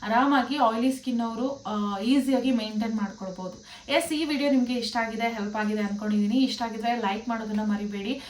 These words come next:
ಹಾಗೆ ಈ ವಿಡಿಯೋನ ನಿಮ್ಮ ಫ್ಯಾಮಿಲಿ, ಫ್ರೆಂಡ್ಸ್ ಎಲ್ರಿಗೂ ಕೂಡ ಶೇರ್ ಮಾಡಿ ಅಂತ ಹೇಳ್ತಾ, thank you for watching, love you all, lots of love, bye bye.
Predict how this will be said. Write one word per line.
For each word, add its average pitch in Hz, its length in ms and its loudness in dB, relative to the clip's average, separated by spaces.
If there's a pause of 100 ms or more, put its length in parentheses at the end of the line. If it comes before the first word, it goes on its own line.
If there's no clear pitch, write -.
(160)
ಹಾಗೆ 262 220 0
ಈ 269 40 2
ವಿಡಿಯೋನ 254 380 2
ನಿಮ್ಮ 240 200 4
ಫ್ಯಾಮಿಲಿ, 247 420 2
ಫ್ರೆಂಡ್ಸ್ 247 320 -2
ಎಲ್ರಿಗೂ 214 300 -4
ಕೂಡ 208 240 -6
ಶೇರ್ 202 260 -4
ಮಾಡಿ 196 240 -2
ಅಂತ 190 140 -10
ಹೇಳ್ತಾ, 202 320 -4 (340)
thank 330 340 2
you 311 100 -6
for 254 180 0
watching, 233 380 -2
love 202 440 -4
you 302 120 0
all, 208 420 -2
lots 196 320 -4
of - 240 -14
love, - 400 -10
bye - 160 -8
bye. - 300 -10